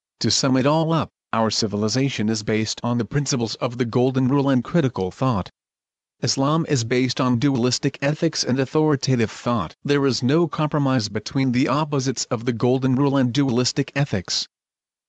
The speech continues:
There is no halfway between authoritative thought and critical thought.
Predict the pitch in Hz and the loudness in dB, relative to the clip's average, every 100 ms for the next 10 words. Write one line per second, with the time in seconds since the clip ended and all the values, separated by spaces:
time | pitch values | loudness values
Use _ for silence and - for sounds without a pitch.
0 | - 143 143 131 120 143 170 143 139 131 | -4 0 2 2 2 2 4 2 2 0
1 | 120 139 127 113 135 139 127 - 196 202 | 0 0 0 -2 0 0 0 0 0 2
2 | 180 - 127 107 - - 135 123 113 107 | 2 0 0 0 -2 -2 -2 0 -2 -2
3 | 175 131 - 92 - 131 113 87 | 0 0 0 -4 -2 -2 0 -4